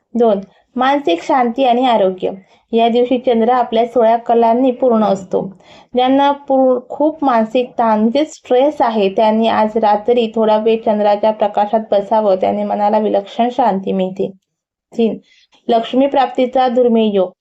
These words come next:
ही पौर्णिमा रविवारी येत असल्यामुळे याला अधिक महत्त्व प्राप्त झालं आहे.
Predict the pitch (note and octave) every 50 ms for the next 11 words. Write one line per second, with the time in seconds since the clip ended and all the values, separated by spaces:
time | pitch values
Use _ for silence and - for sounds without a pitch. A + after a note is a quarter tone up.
0 | _ _ _ _ _ - B3+ D4 E4+ E4+ F4 D#4+ D#4 D4 D4 D4 D4 D4 D4 D4+
1 | D4 C4 B3 B3 B3 A#3+ A#3+ A#3+ B3 B3+ B3+ - - A3+ A#3+ A#3 B3+ A#3 A#3 -
2 | - A#3 A3+ A3+ A3+ A#3 A#3+ A3+ G3+ G3 G3+ G#3+ G#3 G#3 G#3+ G#3+ - - G#3+ G#3
3 | A3 A3 A3 A3 A#3 A#3 B3 B3 A#3 A3+ A3 - - G#3+ A3 A3 - - A#3 A3
4 | - - - G3 G#3 G#3 G3+ G3+ G3+ G3 G3 G3 G3 F#3+